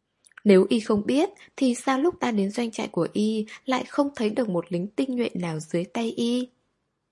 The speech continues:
Tê Chỉ chấn động. Giọng Thôi Minh Độ gần như lạc đi, kẹt ở trong cổ. Này đất Bắc đã tìm lại uy phong, đánh một trận với đột quyết, toàn binh hùng mã mạnh, tám phủ mười bốn châu, dân nhiều thượng thịnh.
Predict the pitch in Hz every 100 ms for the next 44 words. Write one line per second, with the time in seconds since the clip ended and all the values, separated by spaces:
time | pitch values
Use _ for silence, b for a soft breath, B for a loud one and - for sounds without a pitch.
0 | _ - 196 185 - 160 147 - 175 185
1 | 247 214 - _ _ _ _ B B B
2 | - 220 196 196 196 190 185 196 185 160
3 | 170 202 196 180 - 196 214 202 B B
4 | - 226 - 185 156 - 190 185 208 185
5 | 151 - _ _ _ B B B - 208
6 | 196 262 262 285 - 269 - 190 160 165
7 | 202 196 - 196 196 190 B B 214 214
8 | 302 285 - 220 202 226 240 202 - 277
9 | 370 _ - 196 175 190 196 196 190 156
10 | 165 - 269 240 196 - B B B 226
11 | 254 - 269 175 175 165 175 175 208 247
12 | 240 233 220 - _ - 196 202 196 180
13 | 170 151 156 226 - _ 208 202